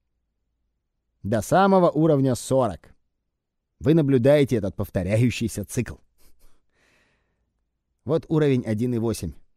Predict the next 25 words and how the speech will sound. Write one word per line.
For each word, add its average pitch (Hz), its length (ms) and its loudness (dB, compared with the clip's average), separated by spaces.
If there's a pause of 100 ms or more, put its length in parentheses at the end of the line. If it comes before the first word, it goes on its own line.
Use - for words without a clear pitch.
(120)
на 120 160 -2
котором 185 360 4
вы 127 80 2
получаете 117 520 -2
боль 107 380 6
как 90 200 -8
таковую. 80 460 -10 (1120)
Уровень 110 420 -2
один 107 280 0
и 101 40 -2
восемь 143 360 0
представляет 110 540 -4
собой 107 260 -2
интурбуляцию, 98 760 -6 (200)
или 135 200 8
тип 151 320 4
интурбуляции, 104 840 0 (300)
которая, 180 340 0
по 170 140 0
всей 151 280 0
видимости, 147 500 0
является 107 420 -4
очень 127 420 -2
болезненной 113 680 0
болью. 80 360 -12